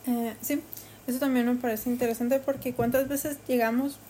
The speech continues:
con alguien y le decimos, "¿Sabes qué? Esta es mi meta, pero llevo años intentándolo, años con esto y ¿sabes qué? No lo logro. Y yo le echo un chingo de ganas y no lo logro".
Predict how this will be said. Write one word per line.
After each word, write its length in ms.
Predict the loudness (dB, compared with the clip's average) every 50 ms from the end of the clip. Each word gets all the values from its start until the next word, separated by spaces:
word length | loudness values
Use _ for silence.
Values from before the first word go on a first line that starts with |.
| -18 -10 -4
con 160 | -2 -2 0
alguien 420 | 0 0 -2 -2 -2 -4 -4 -4 -2
y 60 | 2
le 100 | 4 4
decimos, 480 | 4 4 2 0 -2 0 0 0 0 -2 -6 -14 -16 -18 -18 -16 -12
"¿Sabes 360 | -4 0 2 2 2 2 0
qué? 180 | 4 4 4 4
Esta 200 | 4 4 0 0
es 100 | 2 2
mi 100 | 0 2
meta, 400 | 2 0 0 0 0 -2 -4 -4 -10 -16 -18 -18 -16 -4 4
pero 180 | 6 8 8 8
llevo 540 | 6 6 2 4 4 4 4 4 4 2 -2 -8 -18 -20 -20 -10 -2
años 500 | 2 4 6 6 6 6 6 2 0 -2
intentándolo, 920 | 0 2 2 4 4 2 0 2 0 2 2 4 4 4 6 4 4 0 0 -4 -10 -12 -12 -16 -12 -4
años 460 | 0 2 4 6 6 6 4 4 2
con 220 | 2 0 0 2
esto 420 | 2 2 0 0 0 0 0 0 0
y 120 | -2 -2
¿sabes 340 | 0 4 4 4 4 2 2
qué? 120 | 2 2 4
No 120 | 4 4
lo 140 | 4 4 2
logro. 340 | 2 2 2 0 -2 -4 -10 -14 -18 -20 -20 -18 -18 -18 -18 -18 -12 -2
Y 140 | 0 2 6
yo 120 | 6 6
le 120 | 6 6 4
echo 180 | 4 4 2
un 60 | 2 2
chingo 320 | 2 2 2 4 4 4
de 140 | 4 4 4
ganas 360 | 2 2 2 0 0 -2 -2
y 140 | 2 2 4
no 140 | 4 4 2
lo 120 | 2 2
logro". 320 | 2 2 0 -2 -4 -10